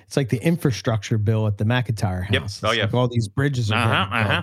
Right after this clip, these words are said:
Speaker 1: Bridges,
Speaker 2: Lots of
Speaker 1: bridges.
Speaker 2: bridges.
Speaker 1: <laughs>
Speaker 2: Lots, lots of bridges, lots of P V C pipe.
Speaker 1: We're building bridges,
Speaker 2: Yep.
Speaker 1: baby.
Speaker 2: Well, it's,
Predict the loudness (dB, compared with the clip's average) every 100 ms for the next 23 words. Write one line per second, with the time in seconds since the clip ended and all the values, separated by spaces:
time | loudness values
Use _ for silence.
0 | 0 0 0 -6 -2 0 2 0 -4 -4
1 | -4 -4 -4 -2 0 0 0 -8 -4 -2
2 | -2 -4 -6 -4 -4 -6 -2 -2 -2 -6
3 | -6 -6 -6 -8 -2 0 2 0 0 -4
4 | -4 -4 -4 -4 -2 -2 0 0 -2 0
5 | 2 2 0 -2